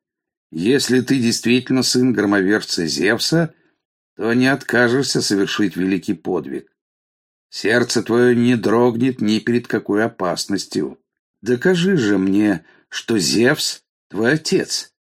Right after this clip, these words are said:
и принеси мне голову горгоны Медузы. Уверю я, Зевс поможет своему сыну».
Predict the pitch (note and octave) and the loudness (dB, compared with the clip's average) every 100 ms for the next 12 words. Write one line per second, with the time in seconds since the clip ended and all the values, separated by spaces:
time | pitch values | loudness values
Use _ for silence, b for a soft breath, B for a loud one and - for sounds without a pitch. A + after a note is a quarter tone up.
0 | _ - G#2 - A2 G#2 - A2+ B2+ A#2 | _ -6 -4 0 2 2 2 2 2 2
1 | F#2+ F2 A2+ A2+ G2 E2 F2+ E2 D#2+ A#2 | 0 0 2 2 0 0 -2 -2 0 0
2 | A#2 A2+ A2 A2 D3 A2 - - - _ | 2 0 0 0 -2 -2 -6 -14 -18 _
3 | _ _ _ _ _ _ F#2+ G#2+ G2+ C#3 | _ _ _ _ _ _ -2 0 2 2
4 | E3 G2+ D#2 D#2+ C#2 D#2 G#2 G2+ - - | 2 2 0 -2 -2 0 0 -2 -8 -6
5 | F#2 F#2+ A#2 C#3 D3+ - D#2 D#2 C2+ - | -4 0 0 0 -2 -4 -4 -4 -4 -6
6 | C#2+ C2+ B1+ | -6 -6 -8